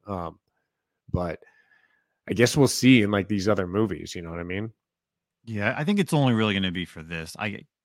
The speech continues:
Speaker 2: you know, with, this is a big year for D C. You have, obviously, the Batman, which is not really part of the
Speaker 1: Right.
Speaker 2: D C universe, but obviously with that coming out next week, we know what that's all about. You have The Flash, you have Aquaman, you have Black Adam.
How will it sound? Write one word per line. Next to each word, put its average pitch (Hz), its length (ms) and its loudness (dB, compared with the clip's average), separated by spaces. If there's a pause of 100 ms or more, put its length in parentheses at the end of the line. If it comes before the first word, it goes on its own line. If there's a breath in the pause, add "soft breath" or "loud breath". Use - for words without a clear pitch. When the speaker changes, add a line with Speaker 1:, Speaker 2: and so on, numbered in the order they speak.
(100)
Speaker 2:
you 117 160 -6
know, 104 120 -4
with, 101 320 -8 (460)
this 135 280 -2
is 156 120 0
a 120 60 0
big 104 240 -2
year 95 180 -2
for - 160 -12
D 90 220 -10
C. 92 220 -10
You 90 200 -6
have, 85 360 -8 (460)
obviously, 104 640 -4
the 98 140 -12
Batman, 101 640 0
which 95 160 -6
is 98 120 -6
not 110 220 0
really 107 280 -2
part 98 340 -4
of 90 420 -8 (120)
the 98 120 -14
Speaker 1:
Right. 90 180 0
Speaker 2:
D - 20 -4
C 92 500 -8 (280)
universe, 95 640 -2
but 90 260 -6 (580 soft breath)
obviously 110 360 -2
with 95 140 -4
that 104 160 -4
coming 110 260 2
out 98 120 0
next 95 260 -6
week, 98 220 -4
we 98 100 -4
know 95 200 0
what 90 120 -6
that's 87 240 -10
all 87 140 -4
about. 87 380 -6
You 90 80 -12
have 92 300 -10
The 87 80 -18
Flash, 104 500 -2
you 101 40 -12
have 90 80 -12
Aquaman, 95 520 -6
you 87 60 -8
have 85 140 -14
Black 90 280 -6
Adam. 82 320 -6